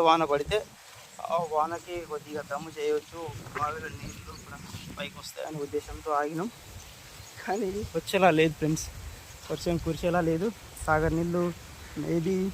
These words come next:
ఇంకో ఇరవై రోజుల్లో రావచ్చు అని అంటున్నారు. ఇప్పుడైతే పాలేరుకు పోతున్నాయి ఫ్రెండ్స్. ఇది ఖమ్మం సైడ్ పాలేరుకు, ఆ, తాగునీరు కానీ పాలేరు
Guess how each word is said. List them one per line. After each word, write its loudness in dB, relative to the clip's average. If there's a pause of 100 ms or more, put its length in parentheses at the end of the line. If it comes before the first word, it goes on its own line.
(440)
ఇంకో 0 (920)
ఇరవై 6
రోజుల్లో 4 (120)
రావచ్చు 8
అని 8
అంటున్నారు. 4
ఇప్పుడైతే 2 (680)
పాలేరుకు 2
పోతున్నాయి 2
ఫ్రెండ్స్. -6
ఇది -4 (1700)
ఖమ్మం 0
సైడ్ 0
పాలేరుకు, 4 (160)
ఆ, -10 (300)
తాగునీరు 0
కానీ -12 (400)
పాలేరు 4